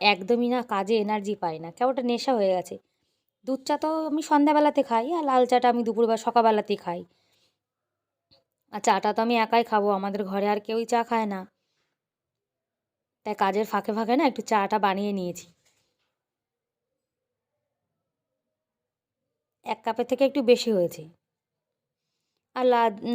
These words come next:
লাল চা দেখবে একটু চিনি ছাড়া কিন্তু, মানে চিনি ছাড়া খেতে ইচ্ছা করে না, তা হালকা চিনি দিয়েছি, বেশি চিনি দিইনি।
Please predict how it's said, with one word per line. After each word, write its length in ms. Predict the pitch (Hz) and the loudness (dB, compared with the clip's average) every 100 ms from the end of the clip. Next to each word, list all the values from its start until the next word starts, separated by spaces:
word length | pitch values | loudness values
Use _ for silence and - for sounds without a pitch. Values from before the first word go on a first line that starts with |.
| 233 | 2
লাল 180 | 220 220 | 4 4
চা 120 | 240 | 2
দেখবে 260 | 220 214 269 | 0 0 0
একটু 180 | 277 254 | 0 -2
চিনি 260 | - 233 226 | -2 -2 0
ছাড়া 220 | 220 208 | 0 0
কিন্তু, 340 | 208 220 220 240 233 240 226 | -2 -6 -2 -2 -2 -8 -4
মানে 200 | 214 214 | -2 -2
চিনি 220 | 240 233 | -2 -2
ছাড়া 200 | 240 233 | 0 0
খেতে 240 | 233 226 240 | -2 -2 -2
ইচ্ছা 220 | 220 196 | -2 -6
করে 200 | 170 156 | -6 -8
না, 100 | 160 170 _ _ _ _ _ _ - | -12 -20 _ _ _ _ _ _ -6
তা 40 | |
হালকা 300 | 254 277 277 | 0 2 2
চিনি 200 | 277 269 262 | 2 2 4
দিয়েছি, 300 | 240 226 294 | 2 0 2
বেশি 240 | 277 262 247 | 2 2 0
চিনি 220 | 240 208 | -2 -2
দিইনি। 340 | 175 165 160 | -4 -6 -10